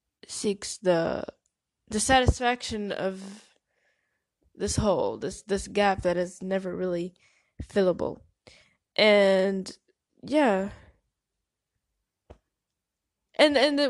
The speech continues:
the weird thing is, when they have this void, this kind of gap that they can never fulfill, um, they also try to hide their insecurities.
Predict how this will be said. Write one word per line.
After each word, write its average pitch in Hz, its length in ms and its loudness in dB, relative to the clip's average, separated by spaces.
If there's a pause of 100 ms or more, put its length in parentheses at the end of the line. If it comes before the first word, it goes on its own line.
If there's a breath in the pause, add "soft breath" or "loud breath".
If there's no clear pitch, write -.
(120)
the 269 140 -2
weird 415 320 4
thing 403 240 2
is, 240 380 4 (340 soft breath)
when 285 240 0
they 427 120 6
have 381 240 6
this 269 220 -2
void, 196 640 0
this 196 240 0
kind 226 320 -6
of 202 180 -6
gap 233 260 -2
that 202 80 -2
they 185 120 -6
can - 260 -12
never 208 300 0
fulfill, - 760 -4 (640 loud breath)
um, 190 440 0 (640)
they 254 420 4
also 262 680 4
try 254 340 0
to 240 80 0
hide 233 460 0
their 202 260 2
insecurities. 220 1200 -4